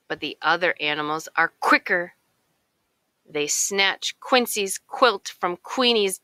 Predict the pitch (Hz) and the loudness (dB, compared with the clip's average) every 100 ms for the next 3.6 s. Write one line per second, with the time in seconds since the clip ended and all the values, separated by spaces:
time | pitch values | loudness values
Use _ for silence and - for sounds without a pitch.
0 | - - 247 208 _ _ _ _ _ _ | -4 -2 0 -4 _ _ _ _ _ _
1 | _ _ _ 151 165 175 202 226 240 - | _ _ _ 0 2 2 2 0 -4 0
2 | 262 254 196 165 160 - _ _ - 233 | 0 0 -2 0 0 -2 _ _ -6 -4
3 | - 180 160 - 160 170 | 0 0 0 -4 -6 -6